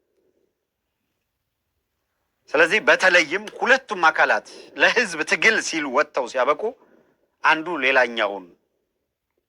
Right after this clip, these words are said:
ለማጥቃት መንቀሳቀስ ስለማይጠቅም በተቻለ መጠን በመነጋገር መፍታት ይቻላል።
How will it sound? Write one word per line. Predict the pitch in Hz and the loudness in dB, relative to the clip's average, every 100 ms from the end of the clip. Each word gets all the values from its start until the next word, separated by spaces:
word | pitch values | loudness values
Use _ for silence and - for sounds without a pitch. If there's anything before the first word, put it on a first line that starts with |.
| _ _ _ _ _ _ _ _ | _ _ _ _ _ _ _ _
ለማጥቃት | 123 143 135 135 127 - | 0 4 4 2 -6 -6
መንቀሳቀስ | 123 123 - 135 143 | -14 -12 -6 -6 -2
ስለማይጠቅም | 160 208 208 196 175 170 151 151 185 226 _ _ _ _ - | 0 0 4 2 2 0 -6 -8 -10 -18 _ _ _ _ -8
በተቻለ | 139 170 - 143 135 | -2 -2 2 2 2
መጠን | 131 175 185 202 _ _ _ _ _ _ _ _ _ _ - | 0 0 0 -4 _ _ _ _ _ _ _ _ _ _ -4
በመነጋገር | 131 151 151 143 135 123 | 0 2 4 4 4 2
መፍታት | 117 - 117 | -2 -4 -6
ይቻላል። | 113 - 110 110 | -6 -6 -2 -4